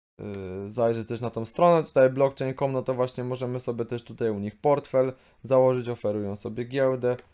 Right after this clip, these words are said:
Także też można tutaj sobie popatrzeć, liczba adresów.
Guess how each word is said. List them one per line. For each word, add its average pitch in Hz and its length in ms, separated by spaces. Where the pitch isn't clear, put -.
Także 113 400
też 110 240
można 110 280
tutaj 113 220
sobie 110 220
popatrzeć, 117 540
liczba 113 440
adresów. 117 760